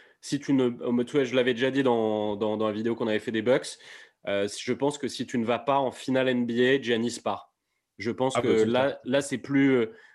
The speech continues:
Speaker 1: le mec est double M V P en titre, euh, il, tu lui as donné les mecs pour l'entourer. Je pense que c'est la fin de l'histoire s'il ne va pas en finale N B A. Il y a des gens, ils disent, il faut qu'il aille minimum en finale de conf.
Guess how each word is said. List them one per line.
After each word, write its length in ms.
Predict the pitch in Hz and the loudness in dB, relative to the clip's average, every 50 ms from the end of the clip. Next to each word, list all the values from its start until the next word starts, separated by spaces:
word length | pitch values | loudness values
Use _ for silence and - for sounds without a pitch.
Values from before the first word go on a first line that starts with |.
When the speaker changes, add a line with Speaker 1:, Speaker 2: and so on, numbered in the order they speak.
| _ _ - | _ _ -2
Speaker 1:
le 140 | 117 120 | 0 2
mec 180 | 127 147 147 143 | 2 2 2 0
est 80 | 123 113 | -2 -2
double 300 | 120 135 143 139 139 131 | -2 0 2 4 4 4
M 160 | 131 127 120 | 4 2 0
V 120 | 123 131 | -2 -4
P 320 | 127 - 139 135 135 135 131 | -4 -2 0 2 2 4 2
en 120 | 120 113 | 2 0
titre, 520 | - - 131 135 143 143 139 - - 104 - - | -2 -4 -2 -2 -2 -2 -4 -10 -16 -14 -8 -4
euh, 920 | 104 107 107 104 101 98 101 98 98 95 95 95 92 92 92 90 87 92 87 - - | -2 -2 0 0 -2 -4 -4 -6 -6 -6 -6 -6 -8 -8 -8 -8 -8 -10 -10 -8 -6
il, 320 | 123 117 113 117 113 110 | -4 -2 -2 -2 -2 -4
tu 180 | 110 - - 117 | -4 -6 -4 -2
lui 140 | 113 120 120 | 0 2 2
as 60 | 113 | 0
donné 420 | 113 120 127 127 135 135 135 139 | 2 2 2 2 4 4 4 4
les 140 | 127 120 113 | 4 2 2
mecs 220 | 117 127 127 - | 0 0 -2 -2
pour 160 | - 120 113 117 | -4 -2 0 0
l'entourer. 640 | 123 123 120 - 131 123 120 123 139 160 156 - - - _ _ _ - | 0 0 0 0 0 2 4 4 4 2 0 -4 -14 -20 _ _ _ -12
Je 140 | 110 104 120 | -6 -4 -4
pense 320 | 120 120 131 139 147 143 - | -2 0 0 0 0 0 -2
que 120 | - 120 | -6 -6
c'est 120 | - - | -4 -2
la 120 | 123 113 131 | -2 -2 -2
fin 180 | - - 127 | -2 -2 -2
de 60 | 123 123 | -2 -2
l'histoire 380 | 117 113 - - 131 123 127 | -4 -6 -2 0 0 0 0
s'il 200 | - - - 117 | -2 -6 -6 -2
ne 40 | 110 | -2
va 120 | 110 104 | -2 -2
pas 80 | - 117 | 0 -2
en 80 | 113 110 | -4 -4
finale 260 | - - 120 113 110 | -4 -4 -2 0 0
N 140 | 110 110 104 | 0 -2 0
B 60 | 107 | 0
A. 120 | 107 104 | 0 0
Il 60 | 101 | 0
y 40 | 98 | 0
a 40 | 98 | -2
des 100 | 98 107 | -2 0
gens, 140 | 104 123 123 | 0 2 0
ils 80 | 120 | 0
disent, 160 | 107 110 117 113 | 0 -2 -4 -4
il 80 | 104 | -6
faut 120 | - - 104 | -6 -8 -8
qu'il 160 | - - 113 107 | -6 -4 -2 -2
aille 80 | 104 | -2
minimum 360 | 107 113 113 117 113 120 113 | 0 0 0 2 2 2 0
en 60 | 113 107 | 0 -2
finale 240 | - - 117 110 | -4 -2 -2 -2
de 80 | 110 110 | -2 -2
conf. 260 | 107 127 123 - - | -2 -4 -4 -4 -6